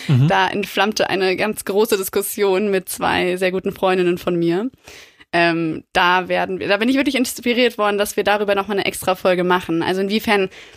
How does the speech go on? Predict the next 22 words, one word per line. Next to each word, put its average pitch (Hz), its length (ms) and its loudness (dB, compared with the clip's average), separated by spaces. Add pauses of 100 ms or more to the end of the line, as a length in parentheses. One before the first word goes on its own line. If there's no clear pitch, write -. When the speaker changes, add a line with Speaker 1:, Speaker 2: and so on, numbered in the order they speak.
(400)
Speaker 2:
ähm, 185 500 2 (160)
ist 190 160 -4
sozusagen 180 840 -2
diese, 175 800 -2 (520)
dieses 185 160 -4
Bestreben, 190 680 0
reich 196 240 0
zu - 60 -10
werden 196 100 2
oder 190 120 2
diese 190 180 -2
Möglichkeit, 214 580 0
reich 190 240 0
zu 202 160 -4
werden, 190 400 0 (380)
gar 196 180 4
nicht 214 180 0
nur 208 100 0
eine 185 100 2
Frage 185 240 0
der 170 180 0
Einstellung 185 840 0